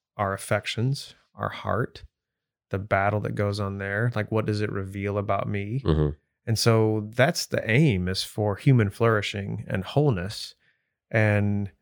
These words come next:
Speaker 1: the avenue to get there, the avenue to talk about those places in the heart is often even for Jesus, money, contentment, discontentment, greed, generosity, uh, because I don't think there's a lot of gray in those conversations.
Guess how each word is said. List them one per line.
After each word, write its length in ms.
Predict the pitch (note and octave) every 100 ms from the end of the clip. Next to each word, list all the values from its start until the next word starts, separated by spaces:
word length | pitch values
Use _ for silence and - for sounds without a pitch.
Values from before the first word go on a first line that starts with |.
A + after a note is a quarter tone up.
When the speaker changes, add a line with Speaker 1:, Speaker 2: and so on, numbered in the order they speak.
| _ -
Speaker 1:
the 200 | G#2+ A2
avenue 420 | A2+ B2+ A#2+ G#2+
to 100 | F#2+
get 260 | G2+ D#3+ -
there, 300 | F#2 F#2 G#2
the 80 | A2
avenue 260 | C3 A#2
to 80 | G#2
talk 240 | - A#2+
about 180 | G#2+ G2+
those 160 | G2+ G2
places 340 | A2 F#2+ G#2
in 60 | F#2+
the 60 |
heart 200 | A2+ D3
is 100 | G#2+
often 300 | B2+ F#3+ C3+
even 160 | A2 G#2
for 120 | -
Jesus, 680 | G#2+ D#3 C#3 F2+ G2 - - _ A#2+
money, 500 | G#2 G2 F#2+ A2 D#3+ _ _ _ _ _ _ _ _
contentment, 460 | A2 G#2 G#2+ G2+ G2+
discontentment, 760 | F#2+ - G2 G2+ G2 G#2 C3 - _ A2
greed, 340 | G#2 F#2 F#2+ G2+
generosity, 920 | G#2+ A2+ G2 F2+ - G2 G#2 D3+ - _ _ _ -
uh, 300 | G2+ G2 G2
because 460 | A2 A2 C3 C3
I 80 | B2+
don't 260 | C3 D3 -
think 420 | - C#3 C#3+ - _ _ _ _ _ A2+ - -
there's 180 | A#2 A2
a 60 |
lot 200 | G#2 G#2+
of 160 | F#2 F#2+
gray 540 | - F#2+ G2 C#3+ F3+ - - _ _
in 140 | C#3 D3
those 160 | C#3+
conversations. 960 | - D3 D3 - D3+ - D#3 D#3+ -